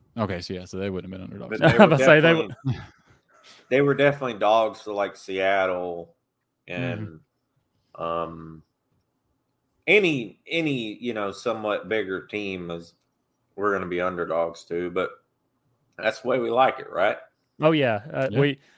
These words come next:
Speaker 3: I, I think we play better like that. And I'm gonna hop, get to more of these comments here.
Speaker 2: Yeah.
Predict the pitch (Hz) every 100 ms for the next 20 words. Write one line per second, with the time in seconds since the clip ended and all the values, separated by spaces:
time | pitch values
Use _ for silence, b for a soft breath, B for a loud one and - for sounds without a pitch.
0 | b 143 151 151 180 165 151 - 147 131
1 | 120 120 117 - 131 131 160 160 120 -
2 | 143 - _ _ _ - 139 151 - 131
3 | 127 120 117 131 135 123 117 - 120 117
4 | 156